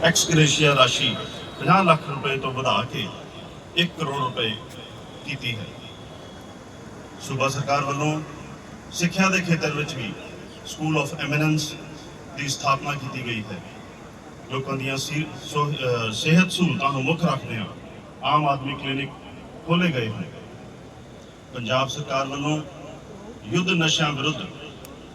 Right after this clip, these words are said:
ਮੁਹਿੰਮ ਰਾਹੀਂ ਨਸ਼ੇ ਦੇ ਕੋੜ ਨੂੰ ਸਮਾਪਤ ਕਰਨ ਲਈ ਪਿੰਡਾਂ ਤੇ ਸ਼ਹਿਰਾਂ ਵਿੱਚ ਪਹੁੰਚ ਕੀਤੀ ਗਈ ਹੈ। ਨਸ਼ਾ ਪੀੜਤਾਂ ਦੇ ਮੁੜ ਵਸੇਵੇਂ ਲਈ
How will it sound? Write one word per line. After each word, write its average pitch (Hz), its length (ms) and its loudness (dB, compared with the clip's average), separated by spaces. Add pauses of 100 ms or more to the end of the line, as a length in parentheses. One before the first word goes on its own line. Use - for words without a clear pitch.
(960)
ਮੁਹਿੰਮ 165 260 8
ਰਾਹੀਂ 143 360 2 (640)
ਨਸ਼ੇ 160 280 2
ਦੇ 165 140 0
ਕੋੜ 165 280 0
ਨੂੰ 160 160 0
ਸਮਾਪਤ 147 440 0
ਕਰਨ 139 300 -2
ਲਈ 123 180 -4 (840)
ਪਿੰਡਾਂ 147 400 6 (260)
ਤੇ 143 120 -6
ਸ਼ਹਿਰਾਂ 165 340 4
ਵਿੱਚ 139 160 -4 (460)
ਪਹੁੰਚ 190 240 2
ਕੀਤੀ 139 340 -4
ਗਈ 110 140 -2
ਹੈ। 107 180 -6 (1500)
ਨਸ਼ਾ 143 260 4
ਪੀੜਤਾਂ 151 460 0
ਦੇ 143 240 -2 (560)
ਮੁੜ 180 140 2
ਵਸੇਵੇਂ 156 420 0
ਲਈ 135 200 -4